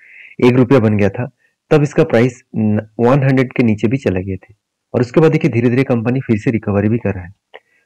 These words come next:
अब इस company के ऊपर chart patterns के बारे में बात करूँ तो देखिए chart pattern में कुछ इस तरीके से scenario देखने को मिला। टाटा स्टील के ऊपर एक pattern बना था, एक solder कम head जैसा pattern बना था और finally वो यहाँ पे breakout भी हुआ,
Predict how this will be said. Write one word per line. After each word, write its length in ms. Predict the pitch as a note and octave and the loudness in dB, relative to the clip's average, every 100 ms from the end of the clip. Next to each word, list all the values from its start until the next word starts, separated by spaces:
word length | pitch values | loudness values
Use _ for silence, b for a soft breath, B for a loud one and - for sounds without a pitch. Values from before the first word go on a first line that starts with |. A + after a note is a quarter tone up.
| b | b
अब 120 | - A3 | 0 0
इस 100 | F3 | 2
company 360 | F3+ E3 E3 | 2 4 2
के 80 | E3 | 4
ऊपर 180 | D#3+ E3+ | 2 2
chart 280 | D3+ B2+ - | 0 -2 -2
patterns 240 | C3 C#3 | -4 -2
के 100 | D3 | -2
बारे 160 | C#3 C#3 | -2 0
में 60 | |
बात 160 | A#2+ - | -2 -4
करूँ 160 | A2+ | -4
तो 60 | A2 | -2
देखिए 360 | A#2+ - G#2 A2 - | -4 -4 -8 -8 -6
chart 180 | A#2 A#2 | -4 -4
pattern 220 | B2 A#2 | -6 -4
में 120 | C3 | -4
कुछ 220 | C3 B2 | -6 -6
इस 140 | C3+ - | -6 -2
तरीके 220 | C3+ B2+ | -2 -2
से 120 | C3 B2+ | -6 -8
scenario 380 | - A2+ A2 | -4 -2 0
देखने 260 | G#2 G2+ G#2+ | -2 -4 -6
को 100 | G2+ | -6
मिला। 200 | F#2+ F#2 - b b b b - | -6 -6 -10 b b b b -4
टाटा 200 | B2 D3 | -2 0
स्टील 220 | E3 D3+ | 0 0
के 80 | D#3 | 0
ऊपर 200 | D3 C#3+ | 0 -2
एक 200 | C#3+ - | -4 -4
pattern 280 | G2 A2 A2+ | -4 -2 -2
बना 180 | G2+ G2 | -2 -4
था, 220 | - G#2+ _ - | -6 -14 _ -6
एक 140 | A#2 - | -6 -4
solder 540 | - C3+ C3 C3+ D3+ _ _ - | -2 0 2 0 -4 _ _ -4
कम 160 | B2 | -4
head 300 | G2+ A2+ A2 G#2+ | 0 -2 -2 -4
जैसा 200 | G#2 B2 | -4 -4
pattern 280 | G#2+ F#2+ F2+ | -6 -6 -6
बना 160 | F2 | -8
था 180 | - - _ _ b b b b | -10 -14 _ _ b b b b
और 200 | B2 - | -2 0
finally 400 | B2+ D3 E3 C3 - _ _ - | 0 4 4 2 -4 _ _ -2
वो 360 | B2 C#3 C3 - | 2 4 2 0
यहाँ 140 | A#2 B2 | -2 0
पे 80 | C3 | 0
breakout 420 | G2+ G#2+ B2+ C3+ | 0 0 2 0
भी 120 | C3 | 0
हुआ, 240 | C3+ C3+ | -2 -4